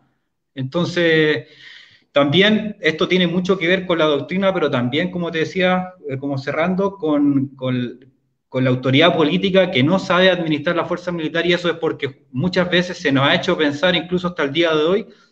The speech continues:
de que lo político y lo militar son cosas distintas, son cosas separadas, cuando en realidad son dos aspectos de un mismo fenómeno, y el líder político de un país, de un barrio,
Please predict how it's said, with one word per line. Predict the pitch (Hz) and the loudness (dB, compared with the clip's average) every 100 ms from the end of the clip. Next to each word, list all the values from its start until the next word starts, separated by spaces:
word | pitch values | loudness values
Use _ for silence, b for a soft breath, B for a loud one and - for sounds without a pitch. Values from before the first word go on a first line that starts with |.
| _ | _
de | 127 131 | -2 0
que | 135 135 | 2 2
lo | 131 139 | 4 0
político | 131 143 190 196 180 208 208 | 0 0 0 0 4 4 4
y | 143 | 0
lo | 143 | 2
militar | 139 127 131 180 - - | 2 0 2 0 0 -6
son | - 156 | -10 -10
cosas | - 165 170 | -8 -8 -6
distintas, | 135 - 190 185 - 107 _ _ | -6 -6 -2 -4 -6 -16 _ _
son | - 147 | -6 -4
cosas | 139 165 156 | -4 -4 -4
separadas, | 135 143 170 160 | -2 0 0 0
cuando | 147 143 | -2 0
en | 139 | 2
realidad | 127 135 165 175 - | 2 2 0 0 -2
son | 151 151 | -4 -2
dos | 165 - | -4 -4
aspectos | 147 135 - 175 175 156 | -8 -8 -6 -6 -4 -4
de | |
un | 147 139 131 | 0 0 0
mismo | 165 170 | 0 -4
fenómeno, | 170 160 170 165 151 185 B B B | -6 -4 0 0 0 -2 B B B
y | 127 | 0
el | 131 127 131 | 4 6 6
líder | 220 196 - | 6 6 4
político | 180 180 175 131 127 131 - | 4 4 4 2 0 -4 -10
de | 120 | 0
un | 139 135 | 0 2
país, | 139 180 185 - - b _ | 2 2 0 -4 -16 b _
de | 127 | -6
un | 123 127 | -4 0
barrio, | 190 170 131 107 | 2 2 0 -4